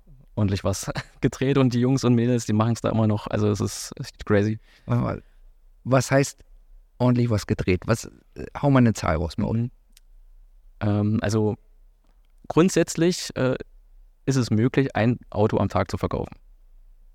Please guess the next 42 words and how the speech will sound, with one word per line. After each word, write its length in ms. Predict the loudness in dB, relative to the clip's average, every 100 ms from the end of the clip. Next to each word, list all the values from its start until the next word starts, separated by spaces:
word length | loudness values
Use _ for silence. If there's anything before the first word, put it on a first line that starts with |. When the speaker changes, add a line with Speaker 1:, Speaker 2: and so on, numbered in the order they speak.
| -20 -20 -20 _ _ -10
Speaker 2:
Wow. 320 | -2 0 0 -4 -18 -20 _ -20 -4
Hört 160 | -4
sich 160 | -2 -2
erstmal 300 | -2 -2 -2
einfach 240 | -4 -6
an. 240 | -6 -6 -8 _ _ _ _ _
Speaker 1:
Ja, 180 | -8 -8 -10 _ -8
theoretisch, 560 | 0 2 2 2 2 2
<laughs> 240 | -2 -2
theo-, 220 | -4 -2 0
äh, 300 | -2 -2 -6
auch 80 | -8
von 180 | -2 0
der 120 | 0
Theorie 520 | -2 -2 0 0 0
klingt's, 340 | 0 0 -2 -2
äh, 200 | 0 0
klingt's 220 | 0 -4
so 80 | -2
einfach, 300 | -2 -2 0
weil 100 | 0
du 80 | 0
hast 200 | -2 -2
ja, 180 | -2 -2
ähm, 280 | -2 -2 -2 _ _ _ _ _ -20 _ _ _ -6
acht 240 | -6 -6
Stunden 480 | -2 -2 0 0 -2 _ _ -20 -12 -6
Speaker 2:
Mhm. 260 | 0 0 0 _ -2
Speaker 1:
und 200 | 0 2
in 80 | 2
den 160 | 2
acht 140 | 0 0
Stunden 200 | 0 2
hast 160 | 2
du 40 | 2
ja 60 |
eigentlich 220 | 2 0 2
nur, 280 | 2 2 2
nur 160 | 0
eine 220 | 2 2 2
Aufgabe, 480 | 0 0 2 2
nämlich 380 | 2 2 2 0